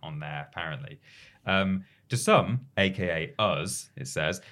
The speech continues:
this looked like nothing more than a series of numbers and letters, but Automatic Sir four eleven speculates that the concluding M K one oh five oh oh N might be in, might in fact signify that there is a Mario Kart ten coming soon. Hmm. Article continues below.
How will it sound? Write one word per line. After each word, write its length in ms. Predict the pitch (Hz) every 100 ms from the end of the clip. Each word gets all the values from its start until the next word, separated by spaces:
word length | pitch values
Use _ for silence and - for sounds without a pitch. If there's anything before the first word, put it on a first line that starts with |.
| -
this 200 | 175 185
looked 280 | 131 139 139
like 180 | 117 117
nothing 300 | 135 160 131
more 280 | 92 92
than 100 | 95
a 60 | 90
series 320 | - 120 120
of 100 | 107
numbers 300 | 104 95 92
and 120 | 95
letters, 440 | 85 76 - - -
but 160 | 110
Automatic 520 | - 147 135 135 131 -
Sir 200 | 120 113
four 240 | - 107
eleven 320 | 101 123 87
speculates 580 | 80 104 95 98 95 92
that 80 | 98
the 80 | 101
concluding 680 | 95 95 120 160 104 87 80
M 240 | 98 104 101
K 300 | 107 95 90 - -
one 440 | 95 98 104 98 95
oh 320 | 98 92 92 90 _
five 360 | - 98 90
oh 160 | 87 87
oh 140 | 87
N 400 | 87 101 82 85 - - -
might 200 | 113 127
be 120 | 127
in, 160 | 131 127
might 180 | 135 165
in 60 |
fact 220 | 143 120 -
signify 460 | 98 95 92 90
that 120 | 92 95
there 140 | 101
is 100 | 98
a 80 | 98
Mario 340 | 98 104 110
Kart 300 | 110 107 -
ten 360 | - 113 87 92
coming 300 | 92 95 104
soon. 480 | - 180 123 76 73 - _
Hmm. 420 | 151 185 139 80 - - _ -
Article 340 | 92 113 -
continues 460 | - 127 - 76 71
below. 480 | - 92 104 76